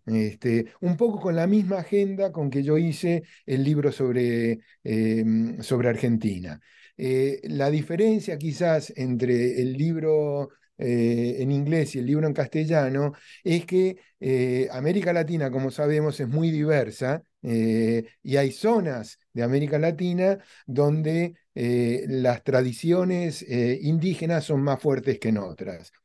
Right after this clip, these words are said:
Entonces el libro un poco arranca desde la, desde el momento de la conquista y llega hasta, eh, el siglo, eh, hasta el siglo veintiuno. En el caso del libro argentino, eh, la cuestión es un poco distinta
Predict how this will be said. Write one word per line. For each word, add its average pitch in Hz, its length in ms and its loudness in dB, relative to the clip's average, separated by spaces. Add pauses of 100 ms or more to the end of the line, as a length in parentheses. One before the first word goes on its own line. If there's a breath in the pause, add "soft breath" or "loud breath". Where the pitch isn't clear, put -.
(200)
Entonces 139 340 0
el 160 140 0
libro 180 220 2
un 165 120 -4
poco 175 420 -2 (220 loud breath)
arranca 165 640 0
desde 123 240 -2
la, 113 420 2
desde 113 220 0
el 123 60 2
momento 147 360 0
de 143 60 2
la 151 140 0
conquista 190 640 0 (300 loud breath)
y 151 200 0
llega 165 460 0
hasta, 147 720 -2 (160)
eh, 120 460 0
el 120 180 0
siglo, 117 960 0 (400)
eh, 107 760 -2
hasta 110 240 0
el 107 80 0
siglo 123 260 0
veintiuno. 101 640 -2
En 117 80 0
el 135 140 0
caso 185 260 2
del 147 140 2
libro 160 200 0
argentino, 208 800 0 (300 loud breath)
eh, 127 420 0
la 127 460 0
cuestión 143 320 0
es 151 120 -4
un 131 80 -4
poco 147 240 0
distinta 196 720 0